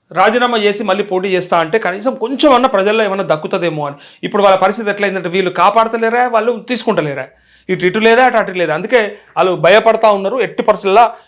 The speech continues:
ఇది నష్టమే అవుతుంది వాళ్ళకి. కాంగ్రెస్ కూడా ఏం కాపాడదు. వీళ్ళు అనుకుర్రు, "ఏ, మమ్మల్ని కాంగ్రెస్ కాపాడుతుంది, ఏమున్నది, మాకేం ఇబ్బంది ఉన్నది" అని అనుకుర్రు. కానీ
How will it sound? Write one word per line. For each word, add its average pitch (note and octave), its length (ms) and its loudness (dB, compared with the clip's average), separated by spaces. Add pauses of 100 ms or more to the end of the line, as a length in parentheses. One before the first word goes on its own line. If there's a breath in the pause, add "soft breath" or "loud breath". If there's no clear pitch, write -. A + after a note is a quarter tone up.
(120)
ఇది F#3 300 -4
నష్టమే G#3+ 380 2
అవుతుంది A#3 280 0
వాళ్ళకి. D#3+ 520 -4 (800)
కాంగ్రెస్ A3+ 320 4
కూడా C#4 160 4
ఏం C#4 60 4
కాపాడదు. A3+ 600 2
వీళ్ళు G3 160 2
అనుకుర్రు, A#3 360 0
"ఏ, G#3 180 2
మమ్మల్ని A#3 260 -8
కాంగ్రెస్ A3 360 -2
కాపాడుతుంది, G#3 520 0
ఏమున్నది, F#3+ 420 -6
మాకేం F3 320 -2
ఇబ్బంది F3 280 -2
ఉన్నది" E3 180 -2
అని G3+ 80 2
అనుకుర్రు. D#3 300 -6
కానీ F#3 400 -2